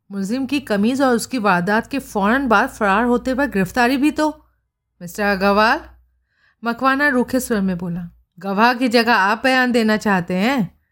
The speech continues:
सरकारी वकील हड़बड़ाया, "अगर ऐसा है तो बराए मेहरबानी आ जाएं कटघरे में, शपथ ग्रहण कीजिए।" सरकारी वकील खामोश रहा।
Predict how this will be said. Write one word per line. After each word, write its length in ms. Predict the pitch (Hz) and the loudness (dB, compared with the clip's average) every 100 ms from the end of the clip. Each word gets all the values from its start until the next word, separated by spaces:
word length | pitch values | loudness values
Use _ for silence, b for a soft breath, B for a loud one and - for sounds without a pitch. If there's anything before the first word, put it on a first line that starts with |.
| _ _ _ | _ _ _
सरकारी 420 | - 220 220 233 269 | -14 -8 -4 -2 0
वकील 280 | 294 311 | 0 0
हड़बड़ाया, 720 | 330 247 208 214 214 208 175 175 _ _ _ _ - | 2 2 2 2 0 0 -2 -6 _ _ _ _ -6
"अगर 240 | 226 233 | 0 2
ऐसा 320 | 214 190 240 | 2 2 2
है 120 | 220 208 | 2 2
तो 120 | 208 | 0
बराए 340 | 190 190 196 | 2 4 4
मेहरबानी 640 | 214 208 202 214 208 190 b b b | 2 2 2 2 2 -2 b b b
आ 160 | - 185 | -6 -2
जाएं 260 | 180 226 262 | 0 0 2
कटघरे 540 | 285 277 240 262 277 | 0 2 2 2 0
में, 240 | 285 294 _ _ _ | -4 -8 _ _ _
शपथ 280 | - 240 254 | -6 -2 0
ग्रहण 340 | 214 233 208 | 2 2 0
कीजिए।" 520 | 196 190 254 302 - _ _ _ _ _ _ _ | -2 -6 -4 -8 -10 _ _ _ _ _ _ _
सरकारी 500 | - 202 214 208 214 | -10 -4 0 2 2
वकील 340 | 202 196 233 | 0 -2 -4
खामोश 480 | 220 208 185 196 208 | -2 -2 0 -2 -2
रहा। 220 | 185 175 | -6 -6